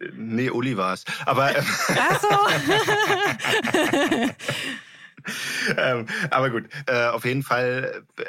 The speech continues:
Speaker 1: ha-, hatte ich dann das Glück, hier mit Uli diese, ähm, Szene spielen zu dürfen, die ich ja schon zu Hause in meinem Wohnzimmer <laughs> mal aufgenommen hatte.
Speaker 2: Mhm.
Speaker 1: Und, und es war, äh, sehr schön. Also es hat echt gut zusammen funktioniert, wie ich fand.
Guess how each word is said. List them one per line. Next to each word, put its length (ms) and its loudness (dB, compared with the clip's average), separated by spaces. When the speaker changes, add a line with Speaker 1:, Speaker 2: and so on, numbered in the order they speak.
Speaker 1:
ha-, 260 -2
hatte 200 -2
ich 80 -6
dann 140 0
das 140 -2
Glück, 360 -4
hier 160 0
mit 360 -4
Uli 300 -2
diese, 460 -2
ähm, 360 -2
Szene 300 -4
spielen 240 -4
zu 120 -10
dürfen, 300 -4
die 100 -6
ich 100 -6
ja 80 0
schon 220 -4
zu 120 -2
Hause 380 2
in 320 -2
meinem 180 0
Wohnzimmer 540 0
<laughs> 400 -2
mal 220 2
aufgenommen 580 0
hatte. 300 -2
Speaker 2:
Mhm. 300 2
Speaker 1:
Und, 460 0
und 160 2
es 120 -2
war, 280 2
äh, 80 -4
sehr 280 0
schön. 280 0
Also 160 0
es 100 -4
hat 220 -2
echt 320 -6
gut 380 -4
zusammen 320 0
funktioniert, 720 -2
wie 140 -4
ich 140 -4
fand. 340 0